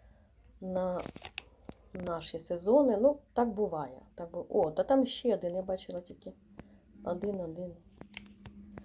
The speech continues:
Ну так, ну буду рости тепер в таких умовах, в яких вже є.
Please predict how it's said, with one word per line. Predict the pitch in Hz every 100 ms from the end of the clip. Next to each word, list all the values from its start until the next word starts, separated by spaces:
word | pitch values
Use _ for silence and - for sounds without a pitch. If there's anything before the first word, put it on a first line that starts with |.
| - - - - - - - - - -
Ну | 320
так, | - 175
ну | 349
буду | 330 403
рости | 339 294 -
тепер | 269 262 214
в |
таких | - 214 208 214
умовах, | 220 185 180 190 - - -
в | 185
яких | 190 - 202
вже | 208 202
є. | 175 170